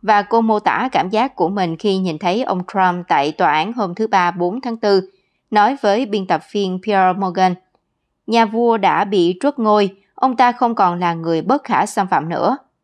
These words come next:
Và không ai là bất khả xâm phạm, không quan trọng công việc của bạn là gì, cho dù bạn có phải là tổng thống hay không,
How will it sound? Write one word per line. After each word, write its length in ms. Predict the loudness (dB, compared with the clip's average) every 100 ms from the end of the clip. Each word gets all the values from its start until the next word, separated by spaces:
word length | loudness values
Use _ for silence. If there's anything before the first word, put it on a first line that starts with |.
| _ _ _ _
Và 300 | 0 2 2
không 200 | 2 -2
ai 260 | 2 0 2
là 160 | 0
bất 200 | 2 0
khả 240 | 0 0 0
xâm 220 | -2 0
phạm, 320 | 2 2 0 -8 _ _
không 180 | -2 2
quan 160 | 2 4
trọng 340 | 2 2 0
công 200 | -2 0
việc 240 | 0 0
của 140 | 0 0
bạn 300 | 2 0 0
là 80 | -2
gì, 400 | 2 2 2 -2 _ _
cho 140 | 0
dù 300 | 2 2 2
bạn 320 | 2 0 -2
có 200 | 0 -2
phải 300 | 0 0 0
là 260 | 2 2 2
tổng 220 | 0 -2
thống 180 | -2 -4
hay 120 | -4
không, 280 | 0 0 0